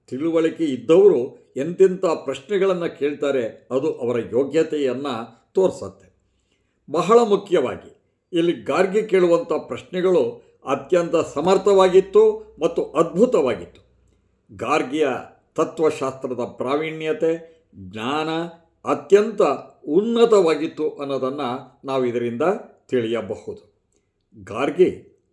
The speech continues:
ತತ್ವಶಾಸ್ತ್ರದ ಜ್ಞಾನದೊಂದಿಗೆ ಯೋಗದ ಕುರಿತಾದ ಶಾಸ್ತ್ರೀಯ ವಿಚಾರಗಳನ್ನು ಸಹ ಸಮರ್ಥವಾಗಿ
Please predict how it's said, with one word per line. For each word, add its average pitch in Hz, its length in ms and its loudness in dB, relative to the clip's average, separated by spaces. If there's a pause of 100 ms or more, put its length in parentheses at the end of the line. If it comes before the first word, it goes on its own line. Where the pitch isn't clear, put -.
ತತ್ವಶಾಸ್ತ್ರದ 139 1200 -2
ಜ್ಞಾನದೊಂದಿಗೆ 135 1000 -2 (180)
ಯೋಗದ 165 540 2
ಕುರಿತಾದ 135 540 -6 (520)
ಶಾಸ್ತ್ರೀಯ 156 540 -2
ವಿಚಾರಗಳನ್ನು 151 920 -2
ಸಹ 113 520 -8 (240)
ಸಮರ್ಥವಾಗಿ 165 1300 2